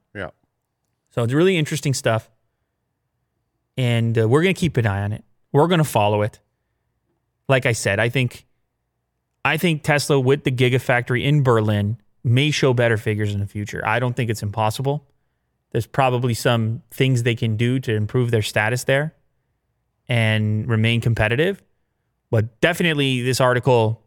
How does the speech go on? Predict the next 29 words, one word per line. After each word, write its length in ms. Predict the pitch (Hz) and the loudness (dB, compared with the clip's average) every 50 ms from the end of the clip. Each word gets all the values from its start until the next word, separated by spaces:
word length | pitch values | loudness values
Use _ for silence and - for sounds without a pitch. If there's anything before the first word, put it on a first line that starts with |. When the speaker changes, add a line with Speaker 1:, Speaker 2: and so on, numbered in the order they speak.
| _ _ _ _ | _ _ _ _
Speaker 2:
showcases 920 | - - - 131 135 131 - - 113 107 107 - 117 107 104 104 - - _ _ _ _ _ _ _ _ | -4 0 2 2 2 2 0 0 -2 -2 -2 -4 -4 -4 -6 -6 -8 -14 _ _ _ _ _ _ _ _
an 100 | 135 120 | 0 2
appetite 540 | 110 104 104 - 107 - - 107 98 95 - | 2 0 0 -4 -6 -4 -4 -4 -4 -6 -8
for 100 | - 120 | -10 -8
E 180 | - 117 117 110 | -6 -4 -4 -2
Vs 340 | 107 113 104 101 110 127 - _ _ _ _ | -2 -2 -4 -4 -6 -8 -12 _ _ _ _
that 120 | 113 107 - | -4 -4 -2
aren't 380 | - 117 107 107 113 - - _ _ _ _ _ _ _ _ | -2 -2 -2 -2 -4 -8 -14 _ _ _ _ _ _ _ _
Tesla 280 | - - 113 101 - 107 | -6 -4 -4 -4 -4 -6
branded. 380 | 104 - 95 98 98 90 98 95 - _ _ _ - | -6 -6 -6 -6 -6 -8 -12 -18 -20 _ _ _ -20
Speaker 1:
Mm-hmm. 140 | 95 101 123 131 - _ _ _ _ _ _ _ _ _ _ _ _ _ _ _ - - - _ | -20 -20 -20 -20 -20 _ _ _ _ _ _ _ _ _ _ _ _ _ _ _ -16 -16 -8 _
Speaker 2:
There's 140 | - 139 135 | 0 2 2
a 60 | 160 | 2
study 260 | 151 - 208 196 208 208 | 2 2 0 2 2 0
that 120 | 202 180 | -2 -2
came 200 | - 180 170 160 | -2 -2 -2 0
out 100 | 160 156 | 2 2
about 240 | 147 135 143 135 123 | 2 2 0 0 0
the 60 | 127 | -4
face 400 | 113 - - 143 143 160 160 - | -8 -6 -4 -2 -2 -2 -4 -2
mask. 320 | 175 165 170 175 165 - - | 0 0 0 0 -2 -2 -4
You 60 | 147 | -2
know, 80 | 135 | 0
everybody's 320 | 135 131 131 143 143 127 123 | 0 0 0 0 0 0 0
wearing 180 | 127 127 120 | 0 -2 -2
a 40 | 117 | -2
face 300 | 110 - 127 123 123 127 | -4 -4 -6 -6 -6 -4
mask, 340 | - 143 135 131 135 131 - | -4 -4 -2 -2 -4 -4 -4
Will, 280 | 139 131 131 135 143 143 | -2 0 0 0 -2 -4